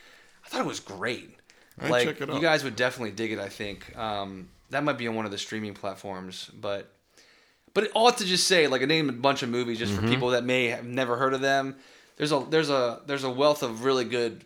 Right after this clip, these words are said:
Speaker 1: film this year, I think, and, um, we've mentioned some in our top ten, but, you know, there's tons of other lists out there on the internet.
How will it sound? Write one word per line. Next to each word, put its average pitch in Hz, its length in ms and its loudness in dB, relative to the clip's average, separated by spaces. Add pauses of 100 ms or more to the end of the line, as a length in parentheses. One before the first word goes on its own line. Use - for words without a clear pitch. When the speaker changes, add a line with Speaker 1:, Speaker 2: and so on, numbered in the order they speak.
(120)
Speaker 1:
film 127 280 0
this 107 200 -4
year, 95 140 -6
I 95 40 -8
think, 95 380 -12
and, 104 380 -8 (460)
um, 110 360 -2
we've 139 200 2
mentioned 131 360 0
some 123 200 -2
in 117 60 -2
our 110 100 0
top 107 300 -2
ten, 117 380 -2
but, 98 280 -2
you 113 120 -8
know, 101 100 -6
there's 104 160 -4
tons 113 300 -4
of 107 100 -4
other 104 160 -4
lists 107 300 -4
out 110 180 0
there 110 180 -4
on 104 80 -4
the 107 80 -4
internet. 110 520 -2